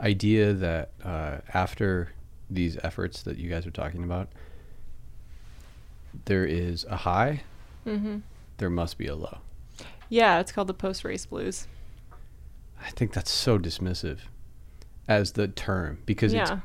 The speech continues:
Speaker 1: got, like, when you do something that we talk, like what you've done or what you've done, that can't poss-,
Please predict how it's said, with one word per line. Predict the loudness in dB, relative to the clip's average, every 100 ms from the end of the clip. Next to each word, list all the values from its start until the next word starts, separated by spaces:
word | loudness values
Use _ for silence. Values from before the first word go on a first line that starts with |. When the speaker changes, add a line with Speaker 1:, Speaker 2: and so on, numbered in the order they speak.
| -6 0
Speaker 1:
got, | 0 2
like, | 2 0 -6 -10 -10 -10 -2
when | 2 4
you | 4
do | 2 4 4
something | 4 2 4 2
that | 4 2
we | 0
talk, | 0 0
like | -2 -2
what | -2 0
you've | 0 4
done | 4 4 0 -4
or | 0
what | 0
you've | 0 0
done, | 2 2 -2 -12 -16 -14 -16 -16 -10 0
that | 0 0
can't | -6 -2 -2 -2
poss-, | 0 0